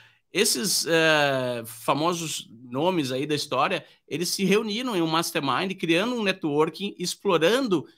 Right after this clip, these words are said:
é, o mundo através de automóveis que eles mesmos construíram. E o resultado desse mastermind foi a indústria automobilística da forma como a gente conhece hoje e a criação da linha de produção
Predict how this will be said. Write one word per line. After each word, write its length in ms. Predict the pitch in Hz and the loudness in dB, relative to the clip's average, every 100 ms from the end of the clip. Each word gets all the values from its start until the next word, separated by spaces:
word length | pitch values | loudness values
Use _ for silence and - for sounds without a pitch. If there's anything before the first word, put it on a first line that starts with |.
| _ | _
é, 400 | - 151 147 139 | -6 2 4 4
o 80 | 143 | 4
mundo 440 | 180 175 226 240 160 | 4 4 4 0 -2
através 500 | 147 147 147 185 160 | -2 -2 0 0 0
de 80 | |
automóveis 640 | 165 175 151 139 185 170 - | 0 0 0 0 0 0 -2
que 100 | 151 | -2
eles 160 | 170 | -2
mesmos 340 | 156 156 160 151 | 0 -2 -2 -8
construíram. 680 | 147 143 - 127 165 180 - _ _ _ _ | -8 -8 -6 -4 -4 -4 -12 _ _ _ _
E 380 | 185 240 262 - - - - | -2 0 0 -4 -10 -20 -10
o 40 | 170 | 2
resultado 540 | 220 240 220 175 240 | 4 4 2 2 2
desse 220 | 370 - | 2 -2
mastermind 640 | 190 175 165 147 147 233 - | 0 -2 -2 -2 0 0 -4
foi 500 | - 175 185 330 - _ _ _ | -6 0 0 0 -4 _ _ _
a 120 | - | -2
indústria 460 | 226 185 254 - 240 | 0 0 -2 -2 -4
automobilística 920 | 220 214 208 180 180 180 214 - 220 | -4 -4 -4 -6 -6 -2 -4 -2 -2
da 120 | 220 | -4
forma 440 | - 160 180 208 | -2 0 2 0
como 220 | 208 185 | -4 -2
a 60 | 196 | 0
gente 440 | 165 175 - 196 196 | 0 -2 -2 -4 -2
conhece 420 | 185 170 170 - | 0 0 0 2
hoje 340 | 156 170 175 | 2 2 0
e 120 | 196 202 | -2 0
a 40 | |
criação 400 | 196 185 180 190 | 2 0 0 -2
da 100 | 185 | -2
linha 220 | 170 175 | -2 -4
de 80 | 185 | -4
produção 520 | 180 180 - 170 175 | -6 -8 -2 0 -2